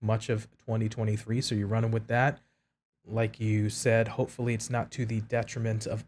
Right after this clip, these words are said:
other folks. We can maybe use a little bit of that Judgment Day interaction to help elevate and give time without being, taking away from other folks, much like you mentioned. I, like you said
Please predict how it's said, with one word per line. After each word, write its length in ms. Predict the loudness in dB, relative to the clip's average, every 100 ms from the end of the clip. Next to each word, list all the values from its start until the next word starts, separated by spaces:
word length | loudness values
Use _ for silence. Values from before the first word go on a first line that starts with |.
| 4
other 300 | 4 6 2
folks. 460 | 0 -4 -4 -6 -4
We 120 | -4
can 220 | 0 0
maybe 220 | 0 0
use 320 | 2 2 2
a 80 | 0
little 220 | 0 0
bit 180 | 2 2
of 180 | 2 0
that 260 | 0 0 0
Judgment 360 | -2 -2 -2
Day 160 | -2 -2
interaction 1040 | -2 -4 -4 -2 2 2 0 -6 -6 -8 -16 _ _ _ _
to 80 | 2
help 220 | 2 2 0
elevate 600 | 0 0 2 2 2 0 -2
and 220 | -2 0
give 240 | -2 -2
time 640 | -12 -4 2 2 2 0 -6 _
without 520 | -2 2 2 0 -4 -12 _ _ _ 0
being, 580 | 2 2 2 -2 -8 2
taking 300 | 2 4 0
away 340 | 2 2 2
from 220 | 0 -2
other 160 | 0 -2
folks, 380 | -2 -4 -4 -2
much 320 | -2 -2 -4
like 240 | -4 -4
you 80 | -4
mentioned. 420 | -2 -4 -4 -4
I, 280 | -6 -6 -10 -12 -20 _ _ -4
like 160 | -4
you 60 | -2
said 380 | 2 4 4